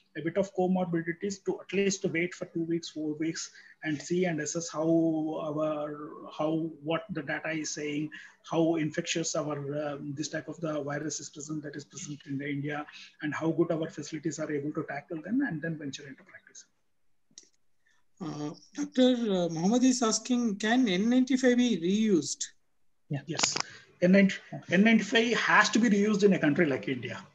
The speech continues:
Speaker 1: That we don't have a luxury of not, uh, u-, using this respirator for a single time. Yeah, for reusing, how many times to reuse? One of my, uh, one of, uh, our, uh, colleague has asked. We don't have a clear-cut, uh, uh,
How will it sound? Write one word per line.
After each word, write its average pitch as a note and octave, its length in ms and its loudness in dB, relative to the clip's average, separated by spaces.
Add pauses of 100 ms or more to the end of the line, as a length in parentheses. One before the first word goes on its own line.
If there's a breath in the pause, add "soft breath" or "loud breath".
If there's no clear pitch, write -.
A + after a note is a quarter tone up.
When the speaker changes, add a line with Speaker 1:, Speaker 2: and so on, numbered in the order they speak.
(340 loud breath)
Speaker 1:
That D3+ 160 0
we D3+ 140 8
don't E3 220 6
have F3+ 180 6
a F3+ 60 8
luxury E3+ 400 6
of E3 160 2
not, E3 240 4 (100)
uh, D#3+ 60 2
u-, D3+ 360 6
using D#3 380 6
this D3 180 6
respirator D3+ 480 0
for D3 200 -4
a C#3+ 60 -2
single C#3 320 2
time. F3 340 -2 (480 loud breath)
Yeah, E3 180 8
for E3+ 140 2
reusing, A3+ 720 4
how F3 120 4
many C4 180 6
times A#3+ 280 4
to B3+ 80 0
reuse? G#3+ 440 2
One F3+ 140 2
of F#3 160 0
my, E3+ 300 2
uh, D#3+ 320 2
one D#3 180 -4
of, E3+ 160 -4
uh, D#3+ 240 2 (400 loud breath)
our, D#3 400 2
uh, C#3+ 520 0
colleague E3 360 0
has E3 180 -4
asked. - 380 -4
We E3+ 80 2
don't E3+ 200 0
have F3+ 120 -4
a F3 40 -2
clear-cut, E3 440 -6 (100)
uh, - 600 -8
uh, C#3 140 0